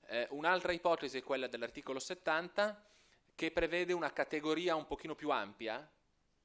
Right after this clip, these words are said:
e cioè non gli articoli di attualità, ma si parla di opere. E all'interno di opere, per come vengono inteso questo termine nella legge sul diritto d'autore, si può far rientrare qualunque cosa.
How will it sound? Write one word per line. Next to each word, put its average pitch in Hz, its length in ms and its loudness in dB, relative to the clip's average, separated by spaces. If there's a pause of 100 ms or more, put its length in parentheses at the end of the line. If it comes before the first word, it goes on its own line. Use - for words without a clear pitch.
(240)
e 113 160 -8
cioè 143 260 -2
non 156 200 -2
gli 147 100 -2
articoli 143 400 -4
di 135 60 -2
attualità, 156 520 -4
ma 151 100 -6
si 151 120 -8
parla 131 260 -2
di 131 160 -8
opere. 95 600 -4 (400)
E 117 440 -2
all'interno 139 720 -2
di 123 240 -10
opere, 127 640 0 (260)
per 110 160 -4
come 127 240 -6
vengono 120 280 -10
inteso 123 380 -6
questo - 240 -12
termine 120 300 -2
nella 110 120 -6
legge 120 200 -6
sul 113 120 -12
diritto 131 240 -8
d'autore, 143 280 -4
si 131 100 -8
può 123 120 -8
far 117 180 -4
rientrare 110 360 -6
qualunque 101 380 -8
cosa. 87 400 -8